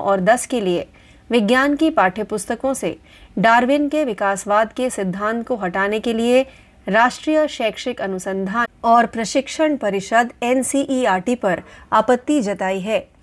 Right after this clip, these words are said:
वैज्ञानिक समुदाय का मानना है कि डार्विन के विकास के सिद्धांत को छोड़ना शिक्षा का उपहास है और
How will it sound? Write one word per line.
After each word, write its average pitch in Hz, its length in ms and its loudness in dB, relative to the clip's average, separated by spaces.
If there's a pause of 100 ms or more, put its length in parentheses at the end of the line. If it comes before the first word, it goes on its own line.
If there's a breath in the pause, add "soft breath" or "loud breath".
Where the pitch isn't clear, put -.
(280 soft breath)
वैज्ञानिक 254 580 4
समुदाय 220 480 2
का 226 160 -2
मानना 190 340 -4
है 233 220 0
कि 269 140 -2
डार्विन 226 480 4
के 302 160 0
विकास 214 440 0
के 285 160 -4
सिद्धांत 220 540 -2
को 208 180 -4
छोड़ना 226 400 0 (400 loud breath)
शिक्षा 339 440 2
का 330 280 2
उपहास 202 520 -4
है 185 100 -2 (480 soft breath)
और 214 180 4